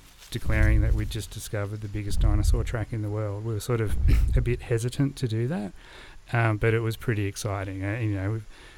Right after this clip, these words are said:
we've since described it and, and made ourselves much more sure of it, but that was a, a great moment. The only dinosaurs that get to the size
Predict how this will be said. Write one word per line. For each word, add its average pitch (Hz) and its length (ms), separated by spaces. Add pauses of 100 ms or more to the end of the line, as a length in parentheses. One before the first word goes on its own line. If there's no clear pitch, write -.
(120)
we've 110 140
since 120 260
described 107 600
it 151 180
and, 113 360
and 104 240 (960)
made 110 280
ourselves 107 460
much 117 260
more 107 140
sure 107 360
of 127 100
it, 175 240
but 113 100
that 113 140
was 107 220
a, 120 40 (180)
a 117 80
great 107 300
moment. 107 380 (520)
The 123 180
only 143 440
dinosaurs 101 840
that 101 300
get 98 320 (600)
to - 120
the 98 120
size 101 640